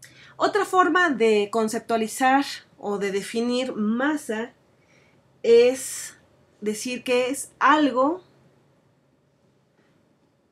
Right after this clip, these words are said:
que responde ante una fuerza dada, que responde o reacciona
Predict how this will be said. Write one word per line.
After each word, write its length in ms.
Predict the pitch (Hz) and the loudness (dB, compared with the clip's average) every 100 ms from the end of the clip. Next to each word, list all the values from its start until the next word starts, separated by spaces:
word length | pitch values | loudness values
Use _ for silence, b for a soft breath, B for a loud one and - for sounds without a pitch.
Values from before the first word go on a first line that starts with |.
| _ - | _ -2
que 160 | 370 453 | 2 4
responde 680 | 415 - 294 302 294 311 - | 2 2 4 6 6 4 0
ante 440 | 226 226 233 240 | 0 0 -2 -2
una 280 | 233 233 240 | 0 -2 -4
fuerza 540 | - 208 202 - 233 233 | -6 -6 -6 -4 -4 0
dada, 440 | 294 285 220 - _ _ _ _ _ _ _ _ _ _ _ - | 2 2 -2 -10 _ _ _ _ _ _ _ _ _ _ _ -8
que 160 | 208 | -6
responde 640 | 202 208 - 269 269 277 - | -6 -10 -6 -2 -2 -2 0
o 160 | 277 | 0
reacciona 760 | 311 277 - - 226 220 247 | 0 -4 -6 -8 -6 -4 -6